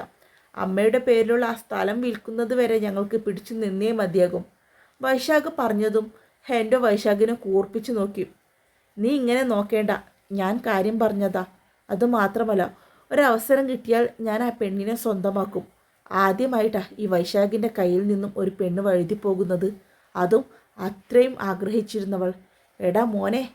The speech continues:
കണ്ടില്ലല്ലോ നീ അവളുടെ സ്ട്രക്ചർ. ഹുഫ്, ഇതുവരെ ഞാൻ തൊട്ട പെണ്ണിനൊന്നും." "വൈശാഖേ, നിർത്ത്. നീ സംസാരിക്കുന്നത് ആരെക്കുറിച്ചാണെന്ന് ഓർമ്മ വേണം.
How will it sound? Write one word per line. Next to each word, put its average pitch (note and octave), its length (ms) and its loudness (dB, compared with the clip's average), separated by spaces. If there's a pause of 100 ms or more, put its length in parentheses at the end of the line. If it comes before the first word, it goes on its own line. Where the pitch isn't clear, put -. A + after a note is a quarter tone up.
(440)
കണ്ടില്ലല്ലോ A3+ 680 0
നീ A#3+ 200 -2
അവളുടെ A3 320 0
സ്ട്രക്ചർ. A3 520 -6 (440)
ഹുഫ്, - 340 -6 (520)
ഇതുവരെ A3 460 0
ഞാൻ A#3+ 260 -2
തൊട്ട G3+ 200 -4
പെണ്ണിനൊന്നും." A3+ 720 -4 (720)
"വൈശാഖേ, A#3+ 480 2 (320)
നിർത്ത്. G#3 360 -4 (640)
നീ A3+ 100 -2
സംസാരിക്കുന്നത് A#3+ 880 0
ആരെക്കുറിച്ചാണെന്ന് G#3+ 1080 2
ഓർമ്മ G3+ 320 2
വേണം. F#3+ 300 2